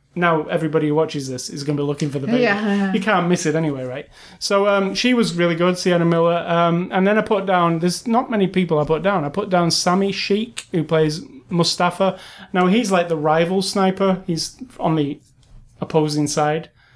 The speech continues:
Speaker 1: I found him really, like, intimidating and just relentless. Like, when Chris Kyle's, like, you know, behind this wall and the guy's just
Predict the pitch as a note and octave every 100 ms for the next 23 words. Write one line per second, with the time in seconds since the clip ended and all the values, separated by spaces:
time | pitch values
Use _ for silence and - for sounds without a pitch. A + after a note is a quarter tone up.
0 | - _ _ - G3 A3+ A#3+ G3+ E3+ E3
1 | E3+ E3 D3+ E3+ D#3+ D3+ E3 D#3+ F3 F#3
2 | G3+ G#3+ G#3+ F#3+ - - - - F#3 F3+
3 | E3+ - F#3 G3+ F3 E3+ E3 G#3 F#3+ C3+
4 | B2+ - - _ _ - E3 E3 F#3 F#3
5 | F#3+ F#3+ F#3 F3 E3 E3 D#3+ - _ _
6 | _ _ _ _ _ _ _ _ - F3
7 | C3+ B2 E3 E3 E3 D3+ - D#3+ D#3+ B2+
8 | A#2+ _ _ _ _ _ - D3 D3+ D#3+
9 | D#3+ D#3+ E3 - -